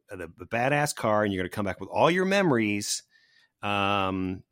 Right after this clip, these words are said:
and, uh, you know, you're gonna have to act like you don't have the memories. And then you're gonna systematically go through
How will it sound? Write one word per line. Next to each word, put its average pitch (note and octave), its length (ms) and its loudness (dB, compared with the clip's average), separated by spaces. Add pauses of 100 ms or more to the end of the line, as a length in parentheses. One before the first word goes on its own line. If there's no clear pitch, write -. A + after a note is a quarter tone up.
(360)
and, G#2 420 2
uh, F#2+ 500 0
you A#2 100 0
know, G#2+ 60 2
you're G2+ 120 2
gonna G#2 120 0
have A#2+ 120 0
to C3 120 -4
act C#3+ 220 2
like F#2+ 100 -4
you G2 100 -2
don't B2+ 240 2
have G2+ 180 -2
the F2 60 -4
memories. E2+ 480 -4 (240)
And F#2+ 140 -6
then G2+ 100 -2
you're G2+ 100 -2
gonna F2+ 280 -4 (140)
systematically A#2 720 -2
go B2 280 2
through B2 580 4